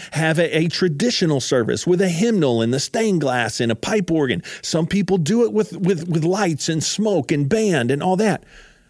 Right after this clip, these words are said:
What I did was I spoke whatever language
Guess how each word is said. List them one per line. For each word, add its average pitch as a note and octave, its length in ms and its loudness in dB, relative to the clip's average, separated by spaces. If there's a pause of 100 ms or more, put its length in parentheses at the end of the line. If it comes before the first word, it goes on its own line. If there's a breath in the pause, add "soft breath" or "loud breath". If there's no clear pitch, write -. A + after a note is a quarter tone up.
(360 soft breath)
What D#3+ 180 2
I E3+ 120 2
did F#3+ 360 2
was G#2+ 440 0 (360 soft breath)
I F3 180 2
spoke - 480 -2
whatever D3 340 2
language F#2+ 720 -2